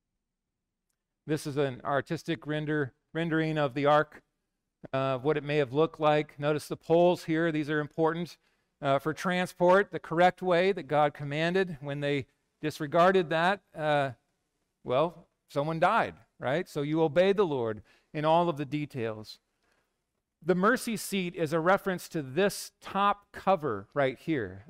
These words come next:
Inside is the testimony. Uh, up here, we have the mercy seat. It's a very sacred and holy place. And it is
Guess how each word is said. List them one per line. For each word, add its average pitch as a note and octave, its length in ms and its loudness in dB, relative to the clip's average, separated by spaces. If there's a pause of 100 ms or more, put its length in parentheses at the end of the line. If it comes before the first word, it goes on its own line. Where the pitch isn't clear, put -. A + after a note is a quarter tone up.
Inside F3 600 0
is E3+ 100 -8
the E3+ 80 -12
testimony. D#3+ 840 -2 (400)
Uh, D#3 260 0
up F3+ 220 2
here, F#3+ 600 2
we D#3+ 220 -2
have D#3+ 260 0
the E3 60 -2
mercy E3 400 -4
seat. C3 340 -10
It's - 140 -18
a E3+ 60 -20 (100)
very A3+ 260 0 (140)
sacred G#3 640 -2
and D#3 180 -6
holy F#3 480 2
place. F3+ 400 0 (240)
And F3 140 -2
it E3 80 -2
is D#3+ 180 -4